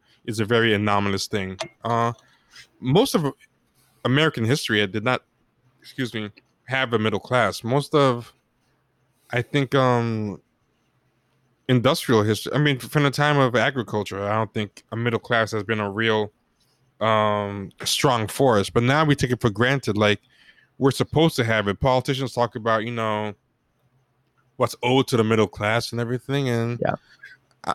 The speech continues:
Speaker 1: I mean, the history is, uh, debatable, but the way I understand it, like, basically, the idea of America as a superpower and the superpower is pretty much post-World War Two. And the idea of a big, strong middle class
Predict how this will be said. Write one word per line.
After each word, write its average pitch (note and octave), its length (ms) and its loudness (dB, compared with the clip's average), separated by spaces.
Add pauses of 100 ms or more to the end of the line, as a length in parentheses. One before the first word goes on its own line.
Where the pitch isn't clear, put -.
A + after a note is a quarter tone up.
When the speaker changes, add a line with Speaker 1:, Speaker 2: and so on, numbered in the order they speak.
Speaker 1:
I E3+ 60 2
mean, E3 360 2
the C#3 260 4
history F#3 280 2
is, A2 340 -4
uh, G#2 200 4
debatable, G2+ 580 0
but G#2+ 120 0
the B2 80 -2
way D3 200 4
I F3 100 4
understand G#2+ 480 0
it, G2 120 -4
like, G#2+ 200 -4
basically, B2+ 600 0 (1300)
the B2 140 2
idea C3+ 300 4
of C#3 80 0
America B2 440 2
as F#2+ 140 -2
a - 40 -10
superpower A2 1080 0
and G#2+ 220 -4
the C3 160 0
superpower G2 880 -2
is G2 240 -6
pretty G#2+ 640 -2
much G#2+ 280 -4
post-World G#2 520 0
War G2 180 2
Two. A#2 380 0
And G#2 120 0
the B2 120 2
idea B2+ 400 2
of A2+ 100 -2
a G#2 60 2
big, A#2+ 200 -2
strong A2+ 420 -2
middle A2 160 0
class C3+ 520 -2